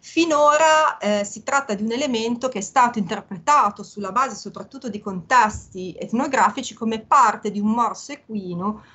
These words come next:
o in seconda battuta come reggibriglia.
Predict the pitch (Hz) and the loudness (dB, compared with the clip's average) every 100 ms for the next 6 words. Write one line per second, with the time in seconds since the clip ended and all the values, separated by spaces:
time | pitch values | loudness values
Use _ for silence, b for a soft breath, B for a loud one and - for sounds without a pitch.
0 | B B - 302 233 - 240 294 269 233 | B B 2 4 4 0 -2 0 0 2
1 | 311 311 - 208 170 - 202 - 202 175 | 0 -2 -10 -10 -8 -6 -6 -2 -2 0
2 | 165 170 165 160 - 165 160 156 160 147 | -2 -4 -6 -10 -8 -4 -4 -4 -4 -6
3 | 147 156 160 156 | -6 -4 -2 -2